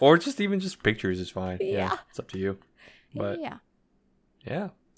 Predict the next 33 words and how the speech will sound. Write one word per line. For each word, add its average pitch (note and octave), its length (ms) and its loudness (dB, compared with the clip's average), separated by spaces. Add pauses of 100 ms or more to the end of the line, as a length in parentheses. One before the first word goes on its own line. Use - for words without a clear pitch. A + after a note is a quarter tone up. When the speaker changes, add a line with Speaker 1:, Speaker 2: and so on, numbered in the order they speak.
(140)
Speaker 2:
But - 100 -16
Speaker 1:
it's D#3 100 -8
Speaker 2:
yeah, - 60 -6
that's - 20 4
all G3 80 6
Speaker 1:
cool. C4 100 2
Speaker 2:
I D4+ 60 -6
had. D4+ 240 -12 (180)
Speaker 1:
Sounds D3 240 -4
fun. D3 280 -4 (500)
Speaker 2:
It C4 100 -8
was C4+ 200 -10
fun. - 320 -16 (240)
And D4 120 4
now, D#4+ 180 4
Harrison's D#4+ 400 -2
your D4 140 0
turn C#4+ 180 -8
to A#3 60 -4
go F3+ 280 -4
in G#3+ 80 -10
a G#3 40 -10
couple G#3 220 -16
years. - 540 -12 (580)
Speaker 1:
Yeah, G#2 320 6 (320)
we'll G2 100 -8
see. F#2 280 -12 (800)
I'm G2 160 -8
waiting. F#2 300 -6 (240)
Speaker 2:
<laughs> E4 220 -14
You're G#3 280 -6
waiting. A3 480 -6 (1300)
But - 520 -6